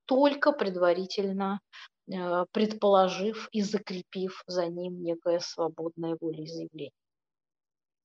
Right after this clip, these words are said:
Способность к свободно-, к совершению свободного действия. Из чего, э, разумеется, возникают дополнительные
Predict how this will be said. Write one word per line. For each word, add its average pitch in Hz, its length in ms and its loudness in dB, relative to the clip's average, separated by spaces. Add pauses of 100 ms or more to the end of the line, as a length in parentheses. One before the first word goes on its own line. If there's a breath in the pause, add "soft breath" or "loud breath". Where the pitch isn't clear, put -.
(200)
Способность 185 760 -2 (300 loud breath)
к - 60 -14
свободно-, 190 580 2
к - 80 -10
совершению 190 500 0
свободного 170 600 -2
действия. 170 460 -6
Из 247 140 0
чего, 294 720 4 (580 loud breath)
э, 214 640 8
разумеется, 247 800 6
возникают 208 760 4 (240)
дополнительные 202 800 2